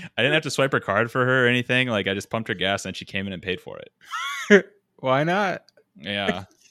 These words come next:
Speaker 1: Um, but yeah, the saddest thing I ever saw at a Quick Trip, uh, there's this, when I was in Waseca, my, my last stint with that place, um, there was this nursing home, like, five blocks down the road, and this old dude comes in just, like,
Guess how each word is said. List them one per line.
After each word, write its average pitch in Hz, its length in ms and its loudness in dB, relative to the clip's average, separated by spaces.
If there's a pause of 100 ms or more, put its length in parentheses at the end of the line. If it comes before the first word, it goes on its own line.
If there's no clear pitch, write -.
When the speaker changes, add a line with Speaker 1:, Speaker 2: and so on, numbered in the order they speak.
(340)
Speaker 1:
Um, 92 640 -4
but 104 120 -8
yeah, 101 160 -2
the 95 60 -8
saddest 117 440 0
thing 113 140 -2
I 87 140 -2
ever 87 160 -4
saw 90 360 -6
at 78 140 -8
a 90 60 -8
Quick - 240 -10
Trip, 87 320 -8 (240)
uh, 85 340 -8
there's 95 200 -10
this, 98 200 -10 (220)
when 92 180 -8
I - 20 -4
was 92 140 -8
in 85 300 -10 (120)
Waseca, 87 600 -8 (580)
my, 90 220 -4
my 87 140 -6
last 95 340 -2
stint - 340 -8
with 87 120 -12
that 92 180 -8
place, 87 440 -8 (120)
um, 90 420 -12 (400)
there 110 80 -12
was 104 140 -6
this - 160 -10 (360)
nursing 123 360 0
home, 101 400 -6
like, 87 180 -6
five 107 380 -4
blocks 98 320 -4
down 92 180 -10
the 76 80 -14
road, 80 380 -12 (420)
and 92 100 -12
this 92 200 -10
old 110 280 -4
dude 104 420 -4
comes 104 280 -4
in 95 220 -4
just, 90 240 -8
like, 87 300 -4